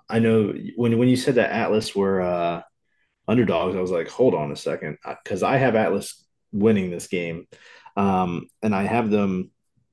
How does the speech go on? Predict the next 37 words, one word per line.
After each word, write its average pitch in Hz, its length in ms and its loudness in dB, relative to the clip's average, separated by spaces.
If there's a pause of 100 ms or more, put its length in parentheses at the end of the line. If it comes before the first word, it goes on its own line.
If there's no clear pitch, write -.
(200)
uh, 82 480 -2 (500)
hold 71 140 -8
on, 73 120 -6
just 76 100 -8
wanna 80 120 -8
make 85 80 -8
sure 82 180 -4
I 85 40 -6
got 82 160 -4
this - 140 -10
right. 87 240 0 (480)
Um, 95 1300 0
hold 101 180 0
on, 80 120 -2
I'm 98 180 0
looking 104 220 0
at 92 100 -2
the 87 80 -4
wrong 87 240 -4
game. 87 320 -4
Holy 92 220 -4
shit, - 400 -4
sorry. 80 460 -4 (180)
We're 101 140 0
talking 104 320 0
about 85 340 -2 (180)
Atlas, 80 540 -2 (160)
and 92 760 -2
I - 80 -4
had 90 200 -4
the 90 100 -2
Whipsnakes 90 420 -6
game 71 160 -6
up. - 220 -8 (500)
Um, 104 380 2
I 120 220 -2
have 110 760 0